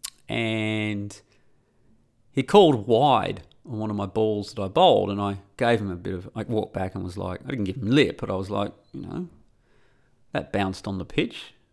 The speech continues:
What are you talking about?" And he's like, and he came straight back at me, "It's where the ball needs to be when it goes past the batsman, not where it bounces on the pitch."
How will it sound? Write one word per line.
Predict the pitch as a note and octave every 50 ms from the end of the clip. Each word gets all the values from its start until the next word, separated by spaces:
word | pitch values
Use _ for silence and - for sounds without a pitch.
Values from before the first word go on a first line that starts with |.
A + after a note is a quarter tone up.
| _ _
What | - F#3
are | D#3+
you | D#3
talking | - F3+ G3+ G#3+ - D3+
about?" | G#2+ F2+ - F#2 - - - - - _ _ _ _ _ _ _
And | - A2+
he's | G#2+ G#2 G2+ G2+
like, | G2 F#2+ F#2+ F2 - _
and | - A2
he | G#2+ G2
came | - - - - C3+ A#2+ A2 G#2
straight | - - A#2+ G#2+ - -
back | A2 A2 A#2+ -
at | - G2
me, | G2 F#2+
"It's | F#2 - - -
where | - - C3 A#2 A#2+ A#2
the | G2 G2
ball | F#2 G#2 G#2 G2 G2 G2
needs | F2+ F#2 F#2 -
to | - G#2
be | G2+ G2+ G2 F#2 F#2 - - _ _ _ _ _ _ _ _ _ _ _ _ _ _ _ _ -
when | C3+ G#2+
it | F2+ F2+
goes | - G2+ G2 -
past | - - G#2 F#2+ F2 -
the | -
batsman, | F#2+ - - F#3+ A3 - - - - - - - - _ _ _ _ _ _ _ _ _ _ _ _ _ _
not | - A2 G#2
where | G2 G2+ G2
it | -
bounces | - G2 F#2+ F2 - G2+ F#2+
on | F#2+ F2
the | F2+ F2+
pitch." | - - D3 A#2 - - - _